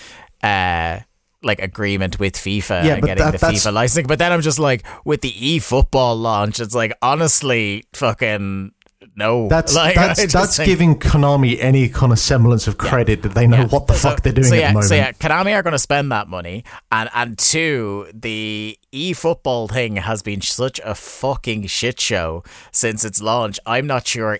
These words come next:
Speaker 1: even fifa would want to get into
Speaker 2: I, I would
Speaker 1: that.
Speaker 2: say there is more chance that Konami would end up signing up for, like, the European Super League than they would being able to figure out
Speaker 1: Yeah.
Speaker 2: something with fifa.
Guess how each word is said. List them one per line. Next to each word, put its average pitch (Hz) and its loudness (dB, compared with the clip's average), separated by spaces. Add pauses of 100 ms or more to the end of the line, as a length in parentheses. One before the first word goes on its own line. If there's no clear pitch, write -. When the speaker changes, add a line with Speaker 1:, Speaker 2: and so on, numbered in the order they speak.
Speaker 1:
even 117 -4
fifa 107 -4
would 95 -6
want 104 -4
to 104 -8
get 95 -2
into 92 0
Speaker 2:
I, 160 2
I 190 2
would 190 2
Speaker 1:
that. - 0
Speaker 2:
say 165 4
there 147 4
is 127 2
more 139 6
chance 123 0
that 110 -2
Konami 117 2
would 113 2
end 113 2
up 110 0
signing 110 2
up 104 -2
for, - -4
like, 107 -2
the 117 -2
European 110 2
Super - 0
League 80 -6
than 104 0
they 95 -2
would 95 -2
being 98 0
able 90 -4
to - -8
figure 98 -4
out 92 0
Speaker 1:
Yeah. 90 -6
Speaker 2:
something 95 -2
with 87 -8
fifa. 90 -4